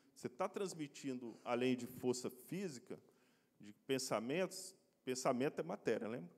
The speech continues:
Você tá transmitindo uma energia positiva pra aquela pessoa, tá? Então, todos nós fazemos, às vezes não percebemos. Mas a gente vê nas pirâmides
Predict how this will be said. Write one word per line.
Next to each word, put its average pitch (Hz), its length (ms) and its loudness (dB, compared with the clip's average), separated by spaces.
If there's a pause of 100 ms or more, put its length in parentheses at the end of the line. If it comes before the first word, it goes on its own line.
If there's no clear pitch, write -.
(480)
Você 131 240 4
tá 135 160 4
transmitindo 160 840 0
uma 165 300 -2
energia 170 600 -4
positiva 131 640 -4 (560)
pra 120 60 -2
aquela 117 240 2
pessoa, 107 540 0 (800)
tá? 131 280 0 (380)
Então, 110 140 -2
todos 131 360 0
nós 131 280 0
fazemos, 147 480 2
às 151 140 2
vezes 151 160 0
não 151 100 -6
percebemos. 160 640 -2 (300)
Mas 170 180 2
a 185 60 4
gente 202 260 0
vê 170 180 4
nas 160 180 2
pirâmides 151 720 0